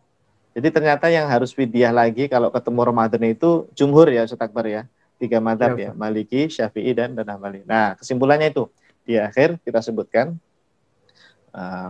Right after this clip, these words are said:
Speaker 1: untuk mudahnya silakan dicatat. Kesimpulan hukum menunda kodok puasa dan bertemu Ramadan lagi ya, ya, Ustaz Akbar. Next ya. Jik-,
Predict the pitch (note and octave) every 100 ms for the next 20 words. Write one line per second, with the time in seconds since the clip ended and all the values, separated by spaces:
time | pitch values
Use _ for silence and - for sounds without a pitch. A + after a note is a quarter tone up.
0 | - B2+ B2 A#2 B2 A#2 A2+ C#3+ C3+ A2+
1 | A2 A2+ G#2 G#2 - C#3+ - C3 - D3+
2 | F3+ F#3+ F3+ D3 C#3 - F3 F3+ F3+ _
3 | _ _ C3+ C3+ C3 B2+ D#3 D#3 B2+ G#2+
4 | C#3 - - _ _ - A#2+ A2 - A2+
5 | B2 D3 D#3+ _ A#2+ A2+ G#2 A#2 A2 A2+
6 | A2 A#2+ A#2+ A#2 A2+ A2+ A2 A2+ C3 A#2
7 | G#2+ G#2+ G#2 - G#2 G#2+ G#2 G2+ A2+ D#3+
8 | F3+ _ _ _ B2+ C#3+ - A2 D3+ -
9 | _ _ - C#3+ C#3+